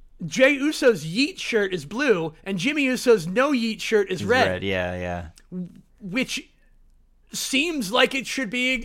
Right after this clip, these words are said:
Speaker 1: exactly the opposite because of what brands they are. But
Speaker 2: Yeah,
Speaker 1: that,
Speaker 2: yeah, yeah.
Speaker 1: that little bit just kind of, it,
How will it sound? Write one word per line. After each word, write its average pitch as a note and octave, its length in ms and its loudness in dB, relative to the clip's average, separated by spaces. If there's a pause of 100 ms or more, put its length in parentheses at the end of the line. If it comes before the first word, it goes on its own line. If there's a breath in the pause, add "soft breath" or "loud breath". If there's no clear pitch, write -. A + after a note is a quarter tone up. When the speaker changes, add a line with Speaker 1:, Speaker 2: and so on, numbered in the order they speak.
Speaker 1:
exactly G#3+ 480 -2
the A3+ 120 -2
opposite B3 460 -2
because G#3+ 260 -2
of G#3+ 80 -4
what G#3 180 -2
brands A#3 340 -4
they G3 100 -2
are. F3+ 140 0
But D3+ 120 0
Speaker 2:
Yeah, A2+ 100 2
Speaker 1:
that, A2 160 4
Speaker 2:
yeah, G#2 100 0
yeah. F#2+ 340 -2
Speaker 1:
that C#4 260 2
little C#4+ 220 0
bit A#3+ 400 -4
just G3+ 400 -4
kind A#3 300 -4
of, A3 180 2 (840 soft breath)
it, A#3 140 -4